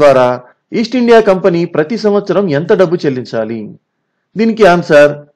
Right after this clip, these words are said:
నాలుగు లక్షల పౌండ్లు. పంచకోష్ విద్యా సిద్ధాంతాన్ని వివరించినది ఎవరు? ఆన్సర్ అరబిందో ఘోష్. ఈ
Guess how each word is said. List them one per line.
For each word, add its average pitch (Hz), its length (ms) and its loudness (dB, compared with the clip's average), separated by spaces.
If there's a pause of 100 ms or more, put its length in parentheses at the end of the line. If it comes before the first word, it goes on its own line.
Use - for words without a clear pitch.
(140)
నాలుగు 196 400 0
లక్షల 170 320 -2 (100)
పౌండ్లు. 107 400 -8 (1500)
పంచకోష్ 240 600 2 (100)
విద్యా 196 340 2
సిద్ధాంతాన్ని 175 680 0
వివరించినది 175 640 -4
ఎవరు? 120 260 -4 (1000)
ఆన్సర్ 165 420 0 (420)
అరబిందో 202 480 0 (140)
ఘోష్. 110 340 -6 (880)
ఈ 196 140 -2